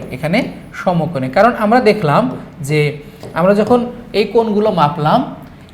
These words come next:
এই কোণগুলো মাপলাম, সবগুলো দেখলাম হচ্ছে নাইনটি ডিগ্রি। তার মানে নাইনটি ডিগ্রি মানে সমকোণ, অর্থাৎ সমকোণে সমদ্বিখণ্ডিত করছে। সুতরাং আমরা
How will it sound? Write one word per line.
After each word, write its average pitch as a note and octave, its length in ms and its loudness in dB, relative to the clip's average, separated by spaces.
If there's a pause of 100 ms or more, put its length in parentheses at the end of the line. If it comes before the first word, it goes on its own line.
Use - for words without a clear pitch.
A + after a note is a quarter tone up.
(580)
এই A3 140 4
কোণগুলো G#3 360 4
মাপলাম, E3+ 260 2 (120)
সবগুলো A3 440 4
দেখলাম F3 260 0
হচ্ছে E3+ 140 -4 (120)
নাইনটি C#3 280 0
ডিগ্রি। A#2+ 180 -6 (360)
তার E3+ 160 2
মানে G#3+ 120 2 (120)
নাইনটি E3 200 0
ডিগ্রি F#3+ 200 -2
মানে F3+ 180 -8
সমকোণ, G3+ 360 0 (320)
অর্থাৎ G#3+ 200 -4 (120)
সমকোণে E3 420 -2
সমদ্বিখণ্ডিত D3 500 -4 (100)
করছে। C#3+ 220 -4 (440)
সুতরাং A3+ 300 4 (100)
আমরা F3 120 0